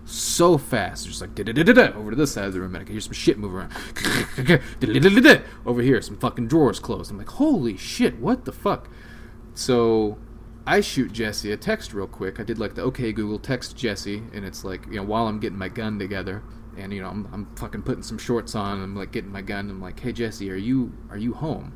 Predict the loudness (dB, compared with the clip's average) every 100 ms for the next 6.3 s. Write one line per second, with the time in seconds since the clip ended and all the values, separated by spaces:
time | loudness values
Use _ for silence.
0 | -16 -16 -14 -14 -12 -12 -14 -16 -18 -18
1 | -6 -2 0 -2 -4 -6 -4 -2 -4 -6
2 | -14 -18 -18 -18 -18 -14 -8 -6 -6 -8
3 | -12 2 4 4 0 -6 -10 -10 -12 -8
4 | -6 -6 -6 -6 -8 -12 -16 -20 -20 -20
5 | -20 -20 -12 -10 -6 -6 -4 0 2 4
6 | 4 4 2